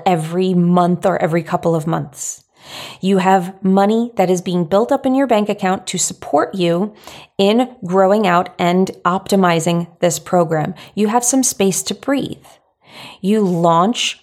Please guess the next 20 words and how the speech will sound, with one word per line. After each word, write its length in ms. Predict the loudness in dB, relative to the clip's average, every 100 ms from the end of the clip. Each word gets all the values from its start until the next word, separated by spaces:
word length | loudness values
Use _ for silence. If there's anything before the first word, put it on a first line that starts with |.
| -2
on 180 | 2 2
a 60 |
schedule. 640 | 0 0 0 0 -2 -4 -8 -16 -4
You 120 | 0
are 60 | 0
creating 540 | -2 -4 -2 0 0
cycles 680 | 0 2 0 2 0 -2 -4
within 320 | -4 0 0
your 140 | 0 0
business 720 | -2 -2 -4 -8 -8 -12 -16 _ -20 -20 -6
so 480 | -2 2 2 2 0
that 320 | 0 -2 -6 -12
you 260 | -4 -2 0
are, 520 | 2 2 2 2 -2 -16 _ _ -6
it, 180 | -2 -2
it, 320 | -2 -6 _ _
it 180 | -2 -2
focuses 840 | -4 0 0 0 -4 -2 -4 -2
your 220 | -2 -2 0
energy 640 | 0 0 -2 -4 -6 -8